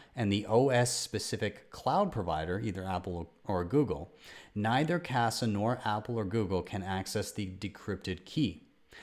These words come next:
Uh, this means only the user can retrieve the backup using two factors. And those two factors are the credentials for the cloud service and their Casa credentials.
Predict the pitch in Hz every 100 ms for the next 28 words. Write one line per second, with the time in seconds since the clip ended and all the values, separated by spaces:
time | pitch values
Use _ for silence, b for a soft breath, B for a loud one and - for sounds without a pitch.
0 | B B 101 98 131 139 143 113 - 156
1 | 202 185 139 117 107 123 120 104 95 -
2 | 98 87 80 82 - 117 110 98 104 95
3 | - 131 147 - 120 113 - 78 - 85
4 | 80 - 143 131 120 113 110 - 92 85
5 | 92 - B B B 92 104 87 101 117
6 | 143 - 156 156 - 143 135 123 107 90
7 | 87 - - B B B 107 98 98 95
8 | - 131 135 - - 85 76 - - -
9 | -